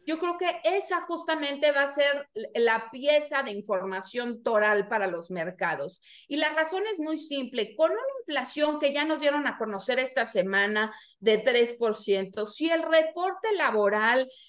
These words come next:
eh, eh, o la creación de empleos, eh, comienza o s-, continúa mostrando signos de enfriamiento. Eh, vemos una tasa de desempleo en tres punto nueve o cuatro y una creación de empleo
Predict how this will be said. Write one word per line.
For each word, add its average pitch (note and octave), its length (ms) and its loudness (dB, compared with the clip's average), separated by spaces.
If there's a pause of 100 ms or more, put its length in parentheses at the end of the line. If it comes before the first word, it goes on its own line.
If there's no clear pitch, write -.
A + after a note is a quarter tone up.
(140)
eh, A3 580 2
eh, G#3 260 0
o A#3 60 6
la A3+ 220 4
creación B3 560 -2
de D4 60 -2
empleos, B3+ 760 -2 (140)
eh, G#3 480 0
comienza C#4 880 2
o A#3 140 4
s-, - 320 -6 (180)
continúa C4+ 720 2
mostrando B3+ 720 2
signos B3 560 -4
de G#3+ 240 0
enfriamiento. A3 1400 2 (360)
Eh, A#3 380 6
vemos B3 320 2
una B3 220 0
tasa A#3 240 -2
de A3+ 80 2
desempleo G#3+ 640 0
en G#3 100 -4
tres A3 240 0
punto G#3+ 300 -2
nueve G#3 420 4
o F#3 180 4
cuatro A#3+ 680 4
y A#3 100 -6
una B3 220 -2
creación G#3+ 440 0
de A3 60 -4
empleo G#3+ 560 0